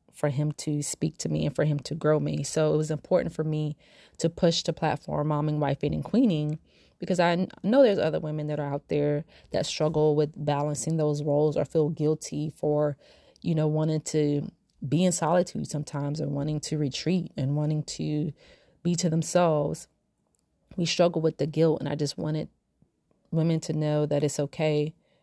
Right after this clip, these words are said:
for us to have our moments and to take care of ourselves and to connect with God to see what it is that we could be doing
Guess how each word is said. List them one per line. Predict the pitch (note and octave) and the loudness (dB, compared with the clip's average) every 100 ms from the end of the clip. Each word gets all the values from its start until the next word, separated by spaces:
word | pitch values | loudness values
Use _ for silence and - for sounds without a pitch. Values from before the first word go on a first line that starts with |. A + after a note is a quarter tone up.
| _ | _
for | - - | -2 0
us | D#3 E3 - | 2 0 -6
to | - E3 D#3+ D#3+ D#3 - _ _ _ _ - | -6 -4 -2 -2 -2 -6 _ _ _ _ -6
have | F3+ F3 | -2 2
our | D#3 | 2
moments | D3+ C#3+ C#3+ C#3+ - | 0 0 -2 -4 -6
and | D3 | -8
to | C#3+ | -4
take | F3 E3 | -2 -2
care | - | -2
of | D#3 | -2
ourselves | C#3+ - D#3 C#3+ C#3+ | -2 -4 -4 -4 -4
and | D3 D3+ | -8 -4
to | D3 D#3 C#3+ - - - | -4 -4 -6 -10 -20 -8
connect | - F3+ B3 | 0 2 2
with | - F#3 | 2 2
God | F#3+ A#3+ A3 | 2 2 0
to | G3 | -2
see | - G3 | -2 -2
what | F3 F3 | 2 2
it | G#3+ F#3+ | 2 2
is | F#3 F#3 F3+ - - _ _ | 0 0 -4 -12 -20 _ _
that | E3 F3 E3+ D3+ | -2 2 4 4
we | F#3 | 2
could | - F3 | 0 0
be | F3+ | 0
doing | E3+ A3 F3 | 0 0 2